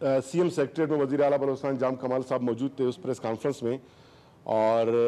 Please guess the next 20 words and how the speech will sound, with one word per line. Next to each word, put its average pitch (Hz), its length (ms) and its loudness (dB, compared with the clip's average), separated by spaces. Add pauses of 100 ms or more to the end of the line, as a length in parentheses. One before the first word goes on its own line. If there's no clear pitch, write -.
(840)
आ, 104 200 -8 (120)
इमरजेंसी 156 600 -2
में 135 400 -2
हमने 143 260 -2
मीडिया 139 360 0
को, 135 280 -2
आ, 131 60 -10 (1400)
इनवाइट 131 380 -2
किया 135 260 -2
था 131 220 -2
और 151 300 -2
वो 170 320 -6 (120)
केसेस 156 280 -10
जो 139 120 -6
रिपोर्ट 135 400 -6
हुए, 120 220 -8
तो 180 200 -14
उस 214 220 -8
दिन 185 180 -8
से 185 340 -4